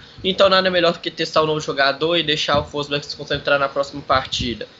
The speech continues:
Vamos ver como que o Konaté entra, se vai conseguir dar um gás a mais, mudar um pouquinho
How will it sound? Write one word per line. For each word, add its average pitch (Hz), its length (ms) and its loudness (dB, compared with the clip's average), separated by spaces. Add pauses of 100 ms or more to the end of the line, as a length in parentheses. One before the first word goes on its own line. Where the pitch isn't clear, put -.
(200)
Vamos 156 240 2
ver 160 140 2
como 196 180 -2
que 196 80 -4
o 185 360 4
Konaté 165 380 0
entra, 170 500 0
se 156 160 -6
vai 156 140 2
conseguir 151 320 -8
dar 151 140 4
um 147 100 0
gás 143 300 2
a 131 100 0
mais, 156 400 0
mudar 151 320 0
um 196 60 -4
pouquinho 156 600 -8